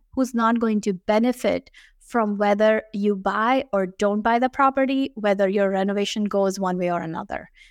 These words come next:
Somebody who's completely unbiased is gonna allow you to have those eyes and ears, that boots on the ground person on the property that simply is looking at the property from your perspective and not from any of the vendor's perspective. So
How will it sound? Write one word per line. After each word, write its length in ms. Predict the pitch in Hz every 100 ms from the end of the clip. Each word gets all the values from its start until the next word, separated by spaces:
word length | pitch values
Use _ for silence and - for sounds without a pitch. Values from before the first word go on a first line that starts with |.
| _
Somebody 280 | 285 311
who's 180 | 302 294
completely 560 | - 285 269 330 311 -
unbiased 680 | 220 214 214 190 202 214 -
is 120 | 220
gonna 240 | 226 226 220
allow 200 | 214 208
you 200 | 220 226
to 440 | - 208 208 208 - _ _ _ _ _ _ _ _ _ _ - - -
have 340 | 294 285 247
those 260 | 233 226 214 208
eyes 240 | 214 220
and 140 | 220
ears, 240 | 208 202 196
that 260 | 202 185
boots 260 | - 262 262
on 80 | 240
the 60 | 220
ground 320 | 220 208 208
person 320 | 214 202 208
on 100 | 202
the 60 | 196
property 640 | - 247 233 214 208 - - - _
that 220 | 220 240 247 -
simply 600 | - 320 320 311 294 -
is 200 | 262 254
looking 460 | 226 208 262 269 277
at 100 | 254
the 80 | 240
property 400 | - 220 214 214
from 260 | - 220
your 260 | 202 202 214
perspective 580 | 208 196 - 185 - 190
and 160 | 190
not 260 | 196 185 -
from 180 | 196 -
any 220 | 214 214 202
of 100 | 190
the 80 |
vendor's 400 | 190 180 180 180
perspective. 580 | - 190 - - - - - - -
So 340 | - - 226